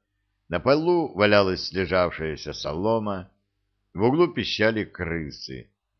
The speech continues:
с потолка капало. С непривычки заснуть здесь было тяжело, но, сморенный усталостью,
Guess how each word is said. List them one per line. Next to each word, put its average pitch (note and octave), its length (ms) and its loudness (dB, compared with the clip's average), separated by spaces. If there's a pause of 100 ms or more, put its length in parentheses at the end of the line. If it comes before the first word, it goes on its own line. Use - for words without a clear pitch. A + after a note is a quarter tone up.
с - 100 -20
потолка E2+ 640 0
капало. C#2 800 -2 (880)
С - 80 -20
непривычки G#2 640 0
заснуть G2 540 -2
здесь F2+ 300 -4
было F#2+ 280 -2
тяжело, F2+ 720 -4 (640)
но, C#3+ 360 2
сморенный G#2 760 0
усталостью, B2 840 0